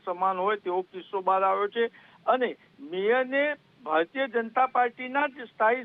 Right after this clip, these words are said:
સમિતિના અધ્યક્ષ નાગરિક નથી ગણતા. જે મેયર શહેરના પ્રથમ નાગરિક છે, એને સ્થાયી સમિતિના અધ્યક્ષ જ નાગરિક નથી ગણતા. વડોદરા શહેરમાં માનવ સર્જિત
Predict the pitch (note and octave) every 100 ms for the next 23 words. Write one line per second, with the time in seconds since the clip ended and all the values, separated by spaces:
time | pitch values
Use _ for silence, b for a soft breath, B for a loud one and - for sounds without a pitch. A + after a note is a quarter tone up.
0 | B3 B3 B3+ B3 B3 B3 A#3+ G3 F3+ C#4
1 | D4 - b b _ E3 F#3+ G3+ G#3+ C#4
2 | D4+ D4 D4 C#4+ C#4 C4+ B3 A3 D#3+ C3+
3 | - A3 A3+ A3 B3+ C#4 A#3 F#3+ G3 A3
4 | C4 C4 G3+ F#3 A3+ B3 A#3 A3+ A3 A#3
5 | - C4+ C#4+ - G3+ A3 C#4 D4+ B B
6 | _ _ F#3 G3+ C4+ B3 G#3+ G#3 A#3 A#3
7 | B3 A3+ - F#3 G#3+ - B3 A#3 A#3 A3+
8 | A#3+ A#3 A#3+ B3+ B3 B3+ B3 C#4+ C#4+ D4+
9 | B B _ - F#3+ B3 B3+ C#4 C4 A3
10 | A3 A#3+ B3 G#3+ G3 G3 A3+ A3+ A3+ G#3+
11 | A3